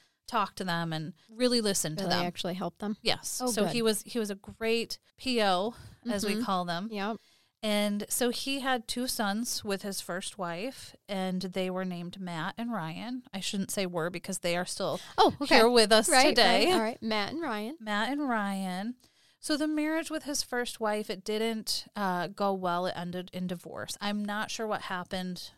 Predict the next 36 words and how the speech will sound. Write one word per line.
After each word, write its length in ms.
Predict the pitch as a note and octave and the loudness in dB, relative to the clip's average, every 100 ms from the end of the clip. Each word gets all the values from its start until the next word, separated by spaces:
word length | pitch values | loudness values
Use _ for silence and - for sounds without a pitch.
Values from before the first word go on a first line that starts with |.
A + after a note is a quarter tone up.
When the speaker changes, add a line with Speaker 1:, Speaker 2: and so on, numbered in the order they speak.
| _ | _
Speaker 1:
in 120 | G#3+ G3 | -4 -2
regards 400 | F#3+ F3 F3+ - | 0 -2 -2 -2
to 100 | F#3+ | -2
that. 220 | F3+ F3+ | -4 -6
I'm 60 | G3 | -8
not 140 | F#3+ - | -12 -12
sure 120 | G3 | -10
the 80 | F#3+ | -10
details, 600 | F#3+ F3 F#3 F3 E3+ - _ _ _ - | -10 -10 -8 -6 -6 -10 _ _ _ -10
but 140 | G3 | -6
they 120 | F3+ | -6
did 200 | F3+ F3 | -4 -4
end 160 | D#3+ E3+ | -4 -6
up 120 | - | -8
splitting. 540 | - - - A#2 A#2+ F#3+ _ | -8 -10 -10 -12 -12 -14 _
So 180 | - B3+ | -6 -6
Tom 420 | - C4+ E4 F4 | -2 -2 -2 -2
ends 220 | B3 A3+ | -2 0
up 100 | G#3 | -2
raising 540 | G3 F#3+ G#3 G#3 G#3+ G3+ | -4 -4 -2 -2 -2 -4
the 80 | F#3+ | -6
two 220 | - G3 | -8 -6
boys 420 | F#3 F3+ F#3 - G3+ | -4 -4 -4 -6 -8
mostly 440 | G3 F#3+ - G3 | -6 -6 -4 -4
on 120 | F#3 | -4
his 240 | F#3 G3+ - | -4 -6 -6
own. 460 | F3+ F3 F3+ F#3+ F#3+ - - _ _ _ - | -8 -4 -4 -4 -8 -12 -20 _ _ _ -8
Not 260 | G#3 G3 | -4 -2
sure 160 | - G3+ | -2 -4
where 180 | G3 F#3+ | -2 -4
mom 380 | F3+ D#3+ D3+ F#3 - | -4 -6 -8 -12 -4
was 260 | A#3+ E4 | -2 0
Speaker 2:
Wow. 60 | A#3 | -2
Speaker 1:
in 80 | D#3+ | -4
that. 180 | F#2+ A#3+ | -6 -8
Speaker 2:
Okay. 400 | D4+ C#4+ C4+ | -6 -6 -6